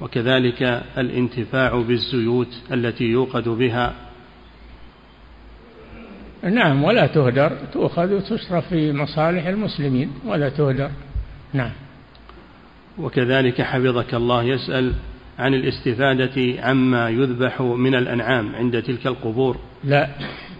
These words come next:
Speaker 2: هذه أهل بها لغير الله فلا تؤكل. نعم.
Speaker 1: فضيلة الشيخ وفقكم الله، يقول السائل:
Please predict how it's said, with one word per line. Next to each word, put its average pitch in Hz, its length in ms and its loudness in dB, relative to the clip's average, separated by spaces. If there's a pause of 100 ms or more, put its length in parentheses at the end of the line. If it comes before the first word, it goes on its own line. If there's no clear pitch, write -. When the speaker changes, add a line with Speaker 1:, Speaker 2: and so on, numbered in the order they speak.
(760)
Speaker 2:
هذه 135 400 -2
أهل 143 340 4
بها 143 340 4
لغير 135 420 2
الله 120 280 -2 (240)
فلا 165 240 -6
تؤكل. 139 380 -4 (640)
نعم. 123 220 -2 (1700)
Speaker 1:
فضيلة 120 360 4
الشيخ 131 440 2
وفقكم 123 580 0
الله، 127 400 4 (1040)
يقول 143 320 0
السائل: 135 640 2